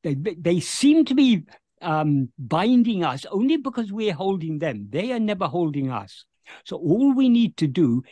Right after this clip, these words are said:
instead of holding on to these adjuncts or anything other than ourselves, we need to hold on to ourself alone. Hold on to means we need to attend to that.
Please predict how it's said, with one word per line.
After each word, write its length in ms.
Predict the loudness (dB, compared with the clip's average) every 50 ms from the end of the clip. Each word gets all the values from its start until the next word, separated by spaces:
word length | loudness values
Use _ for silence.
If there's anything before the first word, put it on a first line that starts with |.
| _ -6
instead 300 | -6 -6 -4 -4 -6 -4 -4
of 80 | -8
holding 480 | -6 -2 0 2 4 4 6 6 4 4
on 260 | 6 6 4 4 4
to 280 | 2 0 0 0 -2 -4 _ _ _ _ _ _ _ _ _
these 280 | -10 -6 -4 -4 -2 -2
adjuncts 500 | -4 -4 -4 -2 -2 0 0 0 0 -2
or 140 | -2 -4 0
anything 440 | 2 4 4 4 2 0 -4 -4 -4
other 220 | -4 -4 -4 -6
than 220 | -4 -2 -2 -2
ourselves, 460 | -2 -4 -6 -8 -8 -10 -12 -10 -8 -4
we 80 | -2 -2
need 220 | -2 -2 -4 -8
to 80 | -12 -14
hold 340 | -8 -2 0 0 0 2 0
on 200 | 0 0 -2 -2
to 160 | -2 -2 -2
ourself 440 | -2 -2 -4 -6 -6 -6 -6 -6 -6 -6
alone. 500 | -6 -4 -2 -4 -4 -4 -8 -12 -16 -18 _ _ _ _ _ _ -20 -20 -14 _
Hold 260 | 0 0 2 2 2
on 200 | 4 4 2 2
to 140 | 2 2 2
means 260 | 4 4 2 2 0 -2
we 100 | -2 0
need 220 | 0 -2 -2 -4
to 100 | -4 -4
attend 420 | -4 -4 -6 -6 -4 -2 -2 -2 -4
to 100 | -8 -12 -8
that. 340 | -8 -10 -10 -12 _ -20